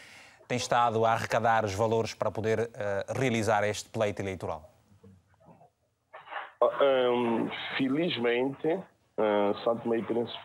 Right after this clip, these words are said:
Speaker 2: tem parceiros, hum, multilaterais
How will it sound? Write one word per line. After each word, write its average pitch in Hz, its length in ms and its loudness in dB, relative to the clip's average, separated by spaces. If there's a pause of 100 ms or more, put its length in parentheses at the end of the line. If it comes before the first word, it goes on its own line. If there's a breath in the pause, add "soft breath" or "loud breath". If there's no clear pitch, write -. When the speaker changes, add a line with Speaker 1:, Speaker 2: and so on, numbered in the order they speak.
Speaker 2:
tem 110 240 0
parceiros, 104 960 -2 (400)
hum, 95 840 2 (520)
multilaterais 104 1120 0